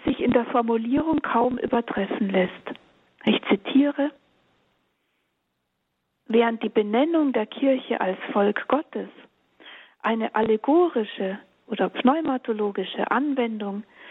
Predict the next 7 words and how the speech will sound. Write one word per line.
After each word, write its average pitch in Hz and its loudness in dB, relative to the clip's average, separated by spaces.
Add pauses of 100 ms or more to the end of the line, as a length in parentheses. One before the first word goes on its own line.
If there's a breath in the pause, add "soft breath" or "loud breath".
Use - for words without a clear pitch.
(240 loud breath)
des 214 -2
Alten 277 2
Testaments 226 -2
auf 208 -2
uns 202 -2
ist, 302 4 (1300 soft breath)
bezeichnet 247 0